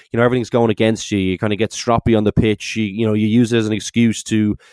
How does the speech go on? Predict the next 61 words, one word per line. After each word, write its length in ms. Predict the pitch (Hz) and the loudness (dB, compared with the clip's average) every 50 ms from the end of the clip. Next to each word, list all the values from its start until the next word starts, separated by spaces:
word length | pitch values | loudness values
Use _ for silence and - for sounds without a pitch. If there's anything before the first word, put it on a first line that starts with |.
| _ _ _ | _ _ _
say, 260 | - - - 110 107 | -14 -6 -4 -2 0
"Oh, 300 | 107 110 110 107 104 104 | 0 0 0 0 -2 -2
this 120 | 107 107 | -4 -8
is 80 | - 101 | -8 -4
why 140 | 107 110 110 | -2 -2 -2
we're 120 | 101 107 | -2 -2
not 200 | 107 107 101 - _ | -2 -4 -4 -6 _
gonna, 200 | 113 107 101 - _ _ | -8 -10 -10 -12 _ _
you 80 | 113 | -10
know, 80 | 104 92 | -10 -8
we're, 180 | 92 101 98 | -6 -8 -8
we're, 200 | 78 101 107 104 | -6 -6 -6 -6
we're, 280 | 90 - 104 101 101 - - | -6 -6 -6 -6 -6 -6 -8
we 100 | - 107 | -12 -12
should 260 | - - - 131 110 | -10 -4 -4 -4 -2
be 100 | 95 117 | -2 -4
at 80 | 107 95 | -4 -2
home. 380 | 104 101 104 104 104 101 98 - _ _ _ _ _ | -2 -4 -4 -2 -4 -4 -6 -10 _ _ _ _ _
Uh, 360 | - 101 98 95 95 98 98 95 - | -12 -10 -8 -6 -6 -6 -6 -6 -8
this 120 | 110 - | -8 -8
isn't 240 | 117 107 107 104 - | -8 -8 -8 -10 -8
fair," 380 | - 117 107 104 104 101 98 | -4 -4 -2 0 0 0 -2
you 140 | 98 95 104 | -2 -2 -2
know, 80 | 110 117 | 0 0
that 100 | 120 117 | 0 0
kind 120 | - 127 | 0 0
of 20 | 127 | 0
way. 80 | 123 | 0
So 80 | - 123 | 0 0
there, 100 | 120 117 | -2 0
there's 220 | 104 120 117 - | 0 -2 -2 -2
two 180 | - - 151 147 | -2 0 0 2
ways 220 | 147 139 135 107 | 2 2 0 0
of 80 | 117 110 | 0 0
looking 320 | 117 107 - - 123 123 | 0 0 0 -2 -6 -8
at 80 | 127 - | -4 -4
that. 240 | 127 120 127 139 - _ - - - _ _ - | -2 -2 -2 -4 -6 _ -20 -20 -20 _ _ -6
And 80 | 113 | -4
I 60 | 110 107 | -4 -2
think 180 | 139 143 120 | -4 -4 -2
I'd 200 | 127 131 135 - | 0 -2 0 0
probably 240 | - 131 117 120 117 | -2 -2 -2 -2 -2
always 280 | 117 117 113 110 107 101 | 0 0 0 -2 -4 -6
nearly 280 | 107 104 104 101 98 | -6 -6 -6 -6 -8
steer 480 | - - - - 113 110 107 104 104 95 | -10 -12 -10 -8 -4 -2 -2 -2 -2 -4
towards 720 | - - - 107 104 104 101 101 98 101 104 104 98 - | -6 -10 -10 -8 -8 -6 -6 -6 -4 -4 -4 -4 -4 -8
the 60 | - | -8
positives 420 | - - - 117 123 127 135 123 - | -8 -4 -2 -2 0 -2 -4 -4 -2
kind 160 | - 139 135 | -2 0 0
of 80 | 127 - | 2 2
side 180 | 139 131 131 | 2 0 0
of 60 | 120 | 2
things 320 | - 143 135 135 127 113 117 | 0 0 0 2 0 0 -2
and, 160 | 110 110 - | -2 -2 -2
and, 140 | - 110 113 | -2 -2 -2
and 180 | 101 110 110 110 | -2 -2 0 0
maybe 240 | 117 113 110 107 - | 0 0 0 -2 -6
try 200 | - - 117 113 | -4 -2 -2 0
and 60 | 107 | 0
avoid 320 | 95 - 104 110 120 123 | 0 0 2 2 4 4
it 200 | 131 143 120 - | 4 2 0 -2